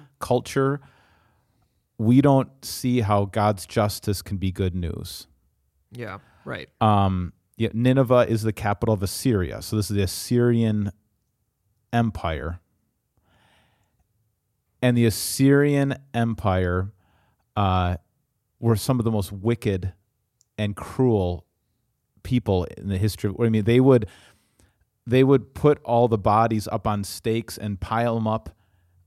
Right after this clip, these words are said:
Speaker 1: um, as a way to show, like, anyone who messes with us, this is what happens to you. And, and so, yeah, they were just ferocious. Uh, we, we see a lot of that in, yeah, when they were coming around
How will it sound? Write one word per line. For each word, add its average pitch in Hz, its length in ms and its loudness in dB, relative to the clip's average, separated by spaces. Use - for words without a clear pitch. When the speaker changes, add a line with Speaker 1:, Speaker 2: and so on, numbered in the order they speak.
Speaker 1:
um, 95 440 -4
as 110 160 -4
a 113 60 -2
way 110 240 0
to 104 100 -2
show, 110 340 -2
like, 98 280 -6
anyone 127 360 0
who 123 80 0
messes 110 460 -4
with 127 220 -4
us, 160 340 -6
this 107 340 -4
is 110 120 -4
what 101 140 -4
happens 90 480 -8
to - 100 -10
you. 58 260 -12
And, 95 400 -2
and 104 160 -4
so, 101 240 -2
yeah, 98 220 -2
they 101 160 0
were 110 180 0
just 87 420 -8
ferocious. - 920 -2
Uh, 85 200 -4
we, 92 120 -8
we 101 160 -4
see 98 480 -2
a 95 40 -6
lot 92 280 -2
of 90 60 -4
that 90 280 -4
in, 87 380 -6
yeah, 85 380 -6
when 95 180 -4
they 90 100 -4
were 90 80 -2
coming 92 280 -8
around 87 220 -6